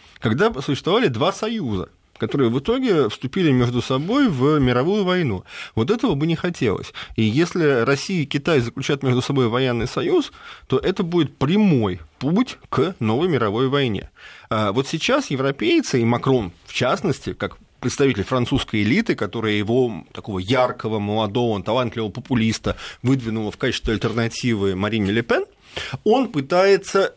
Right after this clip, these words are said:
вот эту, выстраивать дипломатическую игру. Но что я хочу сказать, что у него возможности намного более ограничены. Вот этот конфликт с Россией по принципиальному вопросу Украины,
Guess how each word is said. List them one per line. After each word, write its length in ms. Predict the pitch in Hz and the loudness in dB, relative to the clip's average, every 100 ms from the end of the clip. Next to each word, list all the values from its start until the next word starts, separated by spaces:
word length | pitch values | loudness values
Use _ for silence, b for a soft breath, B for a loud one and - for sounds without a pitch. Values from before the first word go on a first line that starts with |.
| - | -4
вот 180 | 151 160 | -2 -2
эту, 160 | 160 - | -6 -4
выстраивать 600 | 139 127 143 143 151 120 | -2 0 2 2 2 0
дипломатическую 880 | 113 123 131 107 123 - - 110 107 | -4 -4 -2 -2 -2 -4 -4 0 2
игру. 260 | 101 95 - B B | 2 -2 -4 B B
Но 80 | 123 | -2
что 180 | - 185 | 2 0
я 60 | |
хочу 260 | 170 147 139 | 0 -2 -4
сказать, 420 | - 123 120 95 | -2 0 2 0
что 180 | - 113 | -2 0
у 40 | |
него 380 | 113 123 143 165 | 2 2 2 2
возможности 800 | 127 107 123 151 165 139 - 117 | 2 -2 0 0 0 -2 -4 -2
намного 600 | 101 104 104 123 131 135 | 0 0 2 0 0 -2
более 500 | 113 95 101 98 101 | -4 -2 0 0 -2
ограничены. 680 | 92 92 95 98 101 - 107 | -6 -4 -2 0 -2 -2 -4
Вот 120 | 101 | 0
этот 140 | 147 | 0
конфликт 460 | - 123 110 151 131 | 0 -2 -2 -4 -4
с 120 | - | -4
Россией 500 | 113 107 - 139 107 | -2 -2 -2 0 0
по 140 | 87 113 | -2 -4
принципиальному 840 | 113 113 - - 135 127 107 104 | 0 -2 -2 -2 0 0 -2 -2
вопросу 400 | 104 139 117 104 | -2 -2 -2 -4
Украины, 560 | 92 - 151 214 127 | -4 0 2 2 0